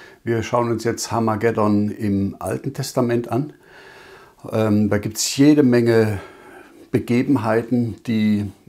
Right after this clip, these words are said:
ich auch immer wieder schon mal angedeutet habe. Wir fangen heute an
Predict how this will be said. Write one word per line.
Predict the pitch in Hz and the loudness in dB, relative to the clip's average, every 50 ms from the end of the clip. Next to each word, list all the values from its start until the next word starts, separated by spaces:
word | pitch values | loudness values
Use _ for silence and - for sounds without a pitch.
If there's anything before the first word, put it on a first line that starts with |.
| - - | -16 -8
ich | - 110 104 - - - - - | -6 -6 -4 -6 -8 -12 -8 -4
auch | 113 110 104 - - - | -4 -2 -4 -4 -8 -10
immer | - 123 117 117 113 107 | -4 -2 -2 -2 -2 -4
wieder | 113 104 110 104 | -2 -2 -2 -2
schon | - - 107 104 | -2 -2 -2 0
mal | 95 92 95 98 98 - - | 2 2 0 0 -4 -6 -4
angedeutet | - 135 135 127 - - 104 107 107 107 85 | -4 -2 -2 -2 -4 -2 -4 -4 -4 -6 -8
habe. | 82 98 98 98 101 120 120 - - - - - - - - - - _ - | -4 -2 0 0 0 -2 -8 -10 -14 -20 -20 -20 -20 -20 -20 -20 -20 _ -18
Wir | - - | -16 -10
fangen | - 110 110 110 104 98 98 | -6 -4 -2 -2 -2 0 0
heute | 110 107 107 113 101 - | -2 -2 -2 -4 -6 -6
an | 82 104 107 107 107 104 101 98 82 | -4 -4 -2 -2 -2 -4 -6 -8 -10